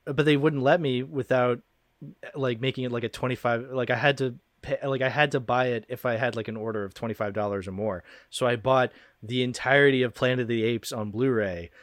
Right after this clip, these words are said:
Like, I have, like, this Blu-ray set of Planet of the Apes. Again, future episode. But yeah, that's my, that's, that's, like, my famous Target story of, like, I, I wasn't allowed to buy Sea Eye Ape. Like,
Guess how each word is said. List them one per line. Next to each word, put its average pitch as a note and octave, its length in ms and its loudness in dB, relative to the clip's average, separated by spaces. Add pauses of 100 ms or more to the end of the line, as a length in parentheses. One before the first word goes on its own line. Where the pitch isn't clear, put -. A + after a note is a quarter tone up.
(260)
Like, B2+ 180 0
I B2 100 2
have, C3+ 180 4
like, B2+ 180 -2
this G#2+ 140 -6
Blu-ray A#2+ 380 2
set G#2+ 220 -4
of G2+ 80 -6
Planet G#2+ 220 -4
of G#2 60 -4
the A#2 100 -2
Apes. G#2 280 -2
Again, A2+ 360 -2 (220)
future G2+ 320 -2
episode. G#2 540 2 (240)
But D#3 240 8 (160)
yeah, D#3 180 6
that's C#3 280 4
my, C3+ 260 4
that's, D#3 240 2
that's, C#3+ 240 2
like, A#2+ 140 0
my A#2+ 160 0
famous G#2 360 -4
Target G2+ 400 -4
story G2 520 -4
of, A2+ 160 -8
like, G#2 260 -4 (340)
I, F#3 140 -2 (140)
I C3+ 120 4
wasn't C#3+ 340 4
allowed C#3 260 6
to C#3 60 0
buy B2+ 280 4
Sea C3 220 0
Eye A2+ 80 2
Ape. A2 360 0 (500)
Like, F3 300 6